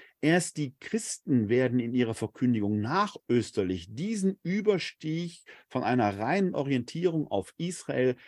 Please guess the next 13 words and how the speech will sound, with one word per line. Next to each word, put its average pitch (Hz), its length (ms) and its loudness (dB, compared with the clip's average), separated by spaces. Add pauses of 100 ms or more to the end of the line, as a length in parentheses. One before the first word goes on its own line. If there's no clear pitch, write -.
(120)
hin 143 220 2
zu 143 140 -8
den 117 240 -2
Heiden 110 440 0
gehen 143 360 2
können. 95 220 -2
Und 98 100 -2
auch - 140 -4
das 147 340 -2 (260)
nicht 151 380 -2
ohne 139 480 2 (260)
innere 113 640 0
Konflikte. - 720 -8